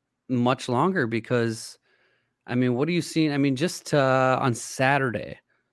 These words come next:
on Saturday, India, India signed an agreement with the United Arab Emirates, enabling trade settlements in rupees rather than dollars.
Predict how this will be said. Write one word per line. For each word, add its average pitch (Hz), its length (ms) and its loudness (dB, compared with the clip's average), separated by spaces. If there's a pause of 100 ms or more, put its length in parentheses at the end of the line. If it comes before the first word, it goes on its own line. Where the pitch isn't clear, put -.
(580)
on 131 180 2
Saturday, 147 680 4
India, 131 840 0 (800)
India 175 320 6
signed 151 300 4
an 135 80 4
agreement 123 640 2 (640)
with 127 260 0
the 127 80 -4
United 131 400 0
Arab 127 280 0
Emirates, 135 580 -2 (100)
enabling 135 360 2
trade 151 280 0
settlements 139 400 -2
in 127 160 -6
rupees 151 520 -4 (120)
rather 139 400 4
than 131 200 -2
dollars. 135 520 -2